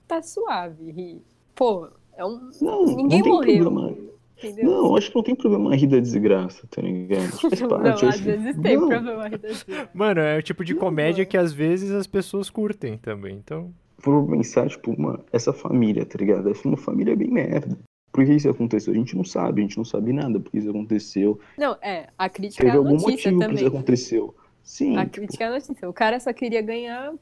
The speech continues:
Speaker 1: é clique, né?
Speaker 2: Exatamente, o cara só
Speaker 1: Porque não
Speaker 2: queria
Speaker 1: tem
Speaker 2: clique.
Speaker 1: porra nenhuma, só tem
Speaker 2: Sim.
Speaker 1: o frango, o cara bêbado e porrada.
Speaker 2: Sim, e, tipo, querendo ou não,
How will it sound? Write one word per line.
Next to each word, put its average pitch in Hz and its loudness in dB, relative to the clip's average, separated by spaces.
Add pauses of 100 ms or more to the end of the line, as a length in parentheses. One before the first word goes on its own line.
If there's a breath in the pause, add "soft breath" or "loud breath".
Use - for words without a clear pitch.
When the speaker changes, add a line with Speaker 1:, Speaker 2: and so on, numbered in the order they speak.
(120)
Speaker 1:
é 254 -8
clique, 285 -2
né? 127 2
Speaker 2:
Exatamente, 113 0
o - -20
cara - 0
só 226 0
Speaker 1:
Porque 214 2
não 240 0
Speaker 2:
queria - 4
Speaker 1:
tem 240 0
Speaker 2:
clique. - -6
Speaker 1:
porra 247 0
nenhuma, 269 -4
só 180 -8
tem 240 -8
Speaker 2:
Sim. 147 -10
Speaker 1:
o 233 -4
frango, 254 -4 (320)
o 202 0
cara 214 2
bêbado 247 0
e 262 -6
porrada. 277 -8 (220)
Speaker 2:
Sim, - -4
e, 117 6
tipo, - -6
querendo 127 2
ou 117 4
não, 113 -2